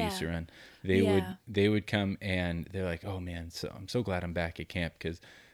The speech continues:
Speaker 1: man, life is really tough outside of camp." And,
Speaker 2: Yeah.
Speaker 1: and they come and they have this really mountaintop experience where they, they really give up everything for a summer to be there. They don't even get to hold their phones but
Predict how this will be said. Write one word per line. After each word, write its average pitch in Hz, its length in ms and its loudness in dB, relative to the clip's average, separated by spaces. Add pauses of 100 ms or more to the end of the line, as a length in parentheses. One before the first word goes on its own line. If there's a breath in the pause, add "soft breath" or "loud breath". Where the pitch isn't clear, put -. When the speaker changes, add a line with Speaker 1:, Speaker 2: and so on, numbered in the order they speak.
(140)
Speaker 1:
man, 90 200 0
life 104 240 0
is 87 120 2
really 95 220 4
tough 98 260 2
outside 95 380 2
of 92 80 0
camp." 92 380 -2
And, 85 260 0
Speaker 2:
Yeah. 202 360 -8 (100)
Speaker 1:
and 98 120 2
they 95 400 2 (120)
come 110 220 4
and 95 140 4
they 87 260 2 (120)
have 107 240 2
this 92 220 0
really 104 260 8
mountaintop 92 540 2
experience 87 580 -2
where 87 240 4 (680 loud breath)
they, 95 400 4
they 92 140 2
really 110 220 6
give 98 260 4
up 101 240 2
everything 110 460 4
for 101 120 4
a 92 60 4
summer 92 240 0
to 85 80 -2
be 87 140 0
there. 85 180 2
They 95 120 4
don't 107 140 2
even 90 140 0
get 87 140 0
to 87 80 -2
hold 95 180 0
their 80 140 -2
phones 85 540 -2 (100)
but 87 160 0